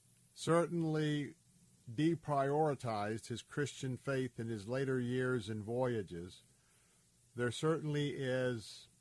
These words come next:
a solid ground for the controversy that we have today.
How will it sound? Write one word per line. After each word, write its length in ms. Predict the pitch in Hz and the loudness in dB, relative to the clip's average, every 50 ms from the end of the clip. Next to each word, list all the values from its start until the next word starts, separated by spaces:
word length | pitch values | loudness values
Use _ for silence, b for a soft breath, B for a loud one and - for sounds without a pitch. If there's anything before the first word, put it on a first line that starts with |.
| _ _ _ _ _ _ _ _ _ _ _ - | _ _ _ _ _ _ _ _ _ _ _ -14
a 60 | 135 | -10
solid 500 | - - 170 160 160 165 165 165 156 143 | -4 -2 -2 0 0 0 0 -2 -2 -2
ground 460 | 131 135 131 127 120 107 85 71 62 - - _ _ _ _ _ _ _ _ _ _ _ _ _ _ _ _ _ | -2 -2 0 0 -2 -2 -4 -6 -10 -14 -20 _ _ _ _ _ _ _ _ _ _ _ _ _ _ _ _ _
for 80 | - 120 | -6 -4
the 100 | 117 120 | -4 -2
controversy 760 | - 135 127 127 131 123 - 123 110 123 127 123 - - 123 | -2 -2 -2 -2 -2 -2 -4 -4 -2 0 0 -2 -2 -2 -4
that 140 | 117 113 90 | -4 -4 -4
we 140 | 117 117 110 | -4 -4 -4
have 300 | 110 113 110 110 107 104 | -4 -2 -2 -4 -4 -6
today. 360 | - 104 90 104 98 87 - | -8 -8 -8 -6 -6 -6 -8